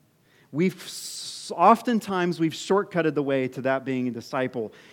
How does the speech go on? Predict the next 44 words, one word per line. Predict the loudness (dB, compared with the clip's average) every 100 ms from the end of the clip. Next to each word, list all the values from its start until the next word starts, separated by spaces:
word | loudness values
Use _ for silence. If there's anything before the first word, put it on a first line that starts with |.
| -8
And | -2
I'm, | -2 -4
the, | -6 -4
the | -2
life | 2 2 4
that | 2
I'm | 0
calling | -2 2 4 4 2
to | 0
live, | 4 4 4 2 -2
like, | -2 -2
calling | -2 0 0 0
you | 0
to | 4
live, | 4 2
Jesus | -2 -4 -4
says, | -2 -4 -6 -18 -12
is | -6
to | 2
actually | 2 2 0 0 -2 -8 -18 -4
lose | 0 0 -2
your | -6
life. | -6 -10 -16 -20 _ _ _ _ _ _ _ _ 0
Yet | 2
often | 4 2 2 2
our | 2
minds | 2 0 0 -2 0
go | 2 2
to | 0
what | -2 -2 -2
Scott | 0 0 2
Hubbard | 2 2 -2
has | -4
said. | -2 -2 2
Yet | 0 2
when | 0 0
we | 0
read | 0 0
the | 0
words | 0 -2 -4
of | -4
Jesus, | 0 0 -2 -6
"Deny | -4 -2 0
yourself," | 0 0 0 0